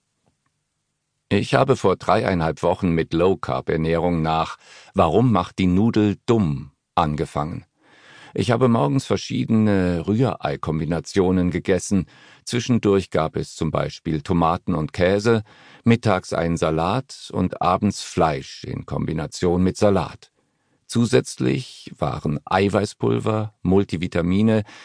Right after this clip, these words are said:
Vitamin E, Alpha-Liponsäure und Fischölkapseln angesagt. Nun habe ich einen starken Schub meiner Schuppenflechte bekommen,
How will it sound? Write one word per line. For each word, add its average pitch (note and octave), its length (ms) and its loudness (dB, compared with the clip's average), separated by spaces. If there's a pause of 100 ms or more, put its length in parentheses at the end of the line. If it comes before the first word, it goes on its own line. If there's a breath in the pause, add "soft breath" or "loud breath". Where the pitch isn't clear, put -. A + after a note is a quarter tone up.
(220 loud breath)
Vitamin E2+ 640 0
E, G#2+ 420 0 (280)
Alpha-Liponsäure G2 1600 2 (100)
und G2 260 0
Fischölkapseln D#2+ 1160 -2
angesagt. - 720 -4 (640)
Nun B2 300 4
habe A2+ 220 2
ich G#2 200 -2
einen F2+ 240 0
starken G2+ 560 -4
Schub - 480 -4
meiner F#2+ 260 2
Schuppenflechte - 800 0
bekommen, F#2 480 2